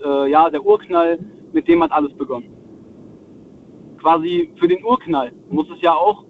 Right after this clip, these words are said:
irgendwelche Voraussetzungen gegeben haben. Irgendwelche Chemikalien, irgendwelche Moleküle, die aufeinander, äh, getroffen sind, ähm, beziehungsweise auch einfach irgendeinen Raum,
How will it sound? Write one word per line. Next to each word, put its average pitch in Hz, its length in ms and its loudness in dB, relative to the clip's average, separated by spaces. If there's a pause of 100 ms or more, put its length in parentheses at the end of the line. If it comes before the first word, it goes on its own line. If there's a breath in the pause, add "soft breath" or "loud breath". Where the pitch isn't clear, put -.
(100)
irgendwelche 208 520 -2
Voraussetzungen 151 800 -2
gegeben 123 320 -6
haben. 117 140 -12 (240)
Irgendwelche 170 400 2 (100)
Chemikalien, 156 1000 0
irgendwelche 151 800 0 (340)
Moleküle, 190 640 -2
die 170 100 0
aufeinander, 165 840 0
äh, 147 60 -2
getroffen 170 520 -4
sind, 147 340 -2 (480 loud breath)
ähm, 139 380 -2
beziehungsweise 180 580 -2
auch 175 140 -6
einfach 185 260 -4
irgendeinen 196 440 -4
Raum, 196 540 -2